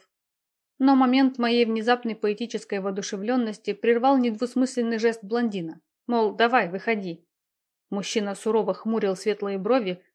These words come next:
по лицу ходили желваки. Он явно собирался задать мне взбучку.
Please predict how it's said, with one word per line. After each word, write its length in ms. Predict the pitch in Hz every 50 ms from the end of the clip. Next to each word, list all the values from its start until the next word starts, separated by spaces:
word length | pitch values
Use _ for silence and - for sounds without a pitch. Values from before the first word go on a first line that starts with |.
| _ _
по 80 | 208
лицу 280 | 208 214 202 - - 294
ходили 420 | 294 - 190 180 220 233 214 196
желваки. 600 | 190 185 196 202 208 214 214 214 - 175 170 - _ _ _ _ _ _
Он 140 | - 196 190
явно 360 | 185 185 208 233 233 233 214
собирался 560 | - - 214 190 180 190 202 220 220 220 -
задать 360 | 202 196 190 185 202 196 196 -
мне 120 | 196 190
взбучку. 640 | 180 190 190 170 185 190 185 - - - - 180